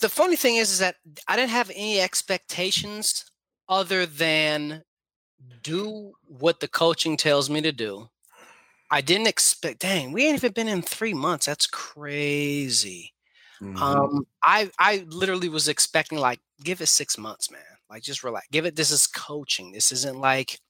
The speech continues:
Speaker 1: like a one side up, up, you, you, you, you sign up and then everything changes." It's coaching, so shit takes a while. So I was like, "Give it six months."
Speaker 2: Mm-hmm.
Speaker 1: I'm like, "This should work." I mean, if he said, if this program is,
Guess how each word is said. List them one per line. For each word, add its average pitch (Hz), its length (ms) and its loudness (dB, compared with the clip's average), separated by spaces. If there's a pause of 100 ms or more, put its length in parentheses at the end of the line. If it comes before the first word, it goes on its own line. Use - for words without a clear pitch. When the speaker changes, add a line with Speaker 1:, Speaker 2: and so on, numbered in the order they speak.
(1000)
Speaker 1:
like 135 180 2
a 107 260 2
one 139 280 2
side 156 260 4
up, 170 220 4
up, 170 180 2
you, 131 140 -6
you, 127 160 -10 (100)
you, 131 360 -8
you 120 100 -6
sign 185 280 4
up 202 160 2
and 143 100 4
then 151 180 4
everything 156 360 2
changes." 135 380 2
It's 139 220 -2
coaching, 156 520 -2
so 123 280 -6
shit - 340 -6
takes 156 320 2
a 127 60 -10
while. 107 520 2 (380)
So - 100 -2
I - 20 0
was 165 40 2
like, 170 120 2
"Give 285 140 4
it 151 60 2
six - 260 0
months." - 420 -4 (340)
Speaker 2:
Mm-hmm. 113 340 -8 (960)
Speaker 1:
I'm 160 100 0
like, 147 160 2
"This 196 120 2
should 190 240 4
work." 123 380 -2
I 131 40 -2
mean, 127 220 2
if 131 120 2
he 214 180 6
said, 160 440 6
if 160 160 -4
this - 280 4
program 165 420 2
is, 143 200 2